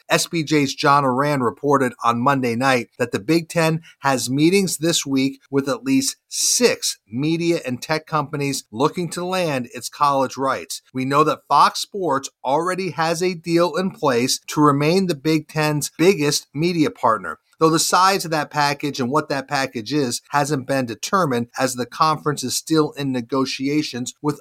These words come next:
other media partners. So currently, Amazon, C B S, E S P N, and N B C are the most active bidders for the rest of the package.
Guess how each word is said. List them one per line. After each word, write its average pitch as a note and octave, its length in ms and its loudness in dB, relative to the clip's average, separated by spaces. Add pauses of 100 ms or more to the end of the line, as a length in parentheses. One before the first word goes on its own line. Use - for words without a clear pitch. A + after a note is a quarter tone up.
other E3+ 300 2
media G#2+ 420 -4
partners. F2+ 600 -6 (100)
So C3+ 160 -4
currently, C#3 720 0 (220)
Amazon, A#2 600 2 (400)
C - 280 0
B E3 200 4
S, - 400 -2 (340)
E E3+ 140 4
S D3 200 2
P D3 220 -4
N, G2+ 300 -4 (420)
and D3 300 -2
N D3+ 180 -4
B C3+ 140 -2
C C3+ 460 -4 (240)
are C#3+ 140 4
the C#3 100 -2
most C#3+ 380 -2
active D#3 480 -2
bidders D3 360 -2
for - 140 -6
the B2+ 120 -2
rest C3+ 340 -4
of B2+ 60 -8
the A#2 80 -4
package. C3+ 640 -4